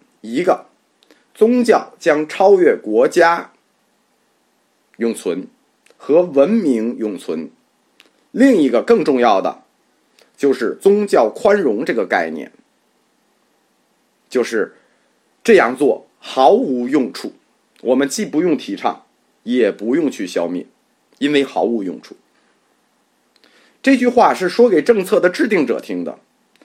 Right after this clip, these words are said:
但是对我们也有普遍的意义，每一个信仰者这是有普遍意义的，就是宗教宽容。在我们中国的社会语境下，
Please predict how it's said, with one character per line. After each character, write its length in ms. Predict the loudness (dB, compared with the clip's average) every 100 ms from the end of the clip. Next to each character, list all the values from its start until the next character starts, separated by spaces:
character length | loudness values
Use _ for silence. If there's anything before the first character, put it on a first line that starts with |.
| _ _
但 140 | 0 2
是 140 | 0
对 160 | 0 -2
我 260 | 2 0
们 200 | 2 2
也 120 | 2
有 140 | 4 2
普 400 | -2 -8 -6 -2
遍 280 | 0 0 0
的 80 |
意 140 | -2 -4
义， 340 | -12 -14 -18 _ _ _
每 220 | -4 0
一 60 | 0
个 100 | -2
信 200 | -2 -2
仰 220 | -2 -2
者 120 | -4
这 140 | -4 -6
是 140 | -4
有 100 | -4
普 160 | -4 -6
遍 260 | -6 -6 -6
意 80 |
义 120 | -10 -14
的， 120 | -20 _ _ _ _
就 140 | -8 -6
是 100 | 0
宗 280 | 0 0
教 180 | 0 -2
宽 220 | 0 -2
容。 280 | -2 -4 -6 -14 _ _ _ _ _ _ _ _ _ _ _ _ _ _ _ _ _ _ _ _ _ _ 0
在 160 | 2
我 100 | 4
们 200 | 2 0
中 200 | 2 2
国 180 | 2 2
的 100 | 0
社 180 | 0 0
会 200 | 0 -2
语 140 | -6
境 220 | -10 -10
下， 220 | -8 -10